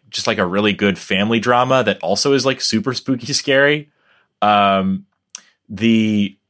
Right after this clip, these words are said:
the production on it's really, really good, and it's just drop dead horrifying, uh, at parts. Um, Netflix has really kind of knocked it out,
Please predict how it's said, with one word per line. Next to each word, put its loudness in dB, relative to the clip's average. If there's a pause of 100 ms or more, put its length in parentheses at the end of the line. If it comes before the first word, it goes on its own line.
(260)
the -8
production -2
on 4
it's -2
really, 0
really 2
good, 0
and -2
it's -4
just 0 (260)
drop 0
dead 2
horrifying, -4 (340)
uh, -2
at -4
parts. -6 (680)
Um, 0
Netflix 0
has -6
really 2
kind -4
of -10 (260)
knocked -2
it -4
out, -6